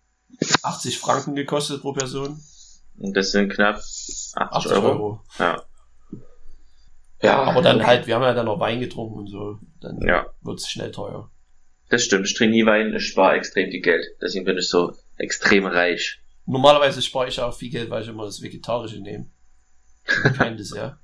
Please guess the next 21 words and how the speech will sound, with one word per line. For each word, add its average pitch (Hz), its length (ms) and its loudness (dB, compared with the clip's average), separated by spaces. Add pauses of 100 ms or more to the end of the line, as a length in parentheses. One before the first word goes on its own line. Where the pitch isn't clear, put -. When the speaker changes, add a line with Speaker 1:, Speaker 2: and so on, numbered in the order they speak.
(140)
Speaker 2:
<laughs> - 200 -20
Ja. 95 260 4 (680)
Das 104 100 -6
ist 104 40 -2
ein 110 40 -2
guter 131 200 6
Tipp. - 260 4
Du - 40 -16
solltest 117 300 4
mal 110 80 2
einen 104 120 2
Artikel 101 340 2
drüber 90 260 -2
schreiben. - 440 0 (1160)
So, - 580 6 (600)
Otni. 123 580 4 (640)
Zweiundzwanzigste 175 760 4
Folge 180 300 6
im 147 100 -2
Kasten, 196 580 -2
fast. - 460 0